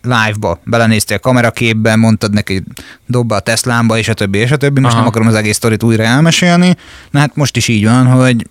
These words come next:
Speaker 1: gyönyörű szépen, mm,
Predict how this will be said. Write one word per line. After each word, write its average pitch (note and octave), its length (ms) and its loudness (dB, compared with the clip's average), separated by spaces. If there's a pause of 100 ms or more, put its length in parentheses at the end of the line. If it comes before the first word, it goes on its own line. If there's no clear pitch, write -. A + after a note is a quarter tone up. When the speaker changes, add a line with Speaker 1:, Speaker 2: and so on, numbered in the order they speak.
Speaker 1:
gyönyörű C#3 380 0
szépen, B2+ 640 0 (1040)
mm, C3 440 2